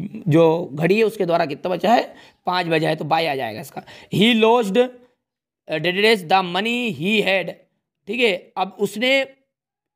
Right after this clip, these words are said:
एनी ने कि कोई, आले ने सभी, तो आप पढ़ो, जिसमें समझ में आ जाएगा आपको। He lost, उसने गुमा दी, क्या गुमा दी, एनी कोई थोड़ी, सभी पैसे उसने गुमा दिए, ठीक है। चलिए, अब यहाँ पर है do as directed है,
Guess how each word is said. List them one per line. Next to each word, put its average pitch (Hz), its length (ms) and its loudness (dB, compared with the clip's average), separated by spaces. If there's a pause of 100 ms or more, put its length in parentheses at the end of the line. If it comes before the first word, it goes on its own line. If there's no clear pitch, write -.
एनी 214 300 -10
ने 247 100 -6
कि 202 120 -16
कोई, 262 460 0 (440)
आले 208 260 0
ने 240 120 -4
सभी, 165 320 -4 (240)
तो 220 60 -4
आप 214 140 -6
पढ़ो, 254 180 4
जिसमें 233 220 -2
समझ 240 160 0
में 240 80 -2
आ 233 40 2
जाएगा 185 240 4
आपको। 170 280 -6
He 202 140 4
lost, 233 260 2
उसने 220 220 -4
गुमा 247 240 -2
दी, 185 120 -2
क्या 233 180 0
गुमा 240 180 0
दी, 220 160 0
एनी 254 180 2
कोई 269 220 2
थोड़ी, 262 260 4 (260)
सभी 180 260 2
पैसे 180 240 2
उसने 202 320 2 (420)
गुमा 180 300 4 (420)
दिए, 156 340 2 (240)
ठीक 220 140 2
है। 247 440 0
चलिए, 175 260 2
अब 180 220 2
यहाँ 175 200 0
पर 190 140 -2
है 170 200 -2
do 175 200 2
as 190 140 4
directed 180 480 2
है, 233 200 -2